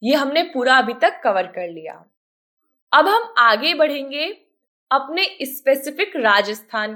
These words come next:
के लैंडफॉर्म की तरफ। तो बच्चों, हम लोग हैं page number one hundred nineteen पर और आज इसका topic है हमारा राजस्थान के भौतिक प्रदेश। अभी तक हमने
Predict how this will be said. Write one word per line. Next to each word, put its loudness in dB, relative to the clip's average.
के -10
लैंडफॉर्म -10
की -20
तरफ। -8
तो -2
बच्चों, 4
हम 2
लोग 2
हैं 0
page 0
number 4
one -2
hundred -4
nineteen -8
पर 4
और 6
आज 4
इसका -2
topic -4
है 0
हमारा 2
राजस्थान 0
के -10
भौतिक -10
प्रदेश। -6
अभी 6
तक 4
हमने 0